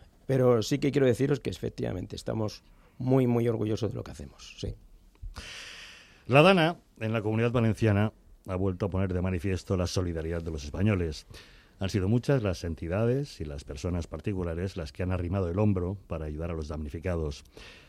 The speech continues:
Speaker 2: Gran parte de la ayuda aportada por la Fundación Sepla Ayuda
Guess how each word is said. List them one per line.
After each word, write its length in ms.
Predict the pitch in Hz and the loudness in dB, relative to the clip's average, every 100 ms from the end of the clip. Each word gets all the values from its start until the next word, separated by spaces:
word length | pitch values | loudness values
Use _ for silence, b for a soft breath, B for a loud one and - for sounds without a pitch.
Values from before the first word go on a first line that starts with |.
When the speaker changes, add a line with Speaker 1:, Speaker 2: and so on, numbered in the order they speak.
| B | B
Speaker 2:
Gran 160 | - 120 | 0 2
parte 240 | 131 127 | 4 4
de 80 | 120 | 4
la 60 | 104 | 4
ayuda 260 | 104 127 | 6 8
aportada 480 | 110 95 87 117 131 | 6 4 2 2 2
por 160 | 131 87 | 0 -2
la 80 | 82 | -2
Fundación 420 | 85 78 92 85 | -2 -2 -2 -2
Sepla 260 | 104 85 80 | -2 -2 -2
Ayuda 320 | 92 82 | -2 -2